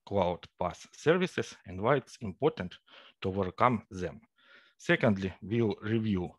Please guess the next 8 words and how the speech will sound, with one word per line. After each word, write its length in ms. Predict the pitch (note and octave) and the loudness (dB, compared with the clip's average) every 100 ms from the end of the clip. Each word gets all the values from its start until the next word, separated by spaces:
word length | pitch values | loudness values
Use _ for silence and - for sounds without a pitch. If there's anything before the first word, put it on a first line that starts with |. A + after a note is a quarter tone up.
| _ | _
Azure 300 | A2 F2+ E2+ - | -2 -2 -4 -2
Private 320 | G2+ F2 D#2+ | 0 0 -4
Endpoints 500 | G2 F#2+ F3 A3+ - - - | -12 -6 0 0 -2 -14 -6
and 160 | A#2 A#2 | -4 -2
Links. 420 | F#2+ E2 - - _ _ | -4 -6 -12 -20 _ _
Also, 420 | - D3 G3 - F2 - _ - - | 0 0 2 -4 -4 -12 _ -20 -4
we'll 240 | G2+ G2+ | 0 0
talk 280 | - D#3 | 2 0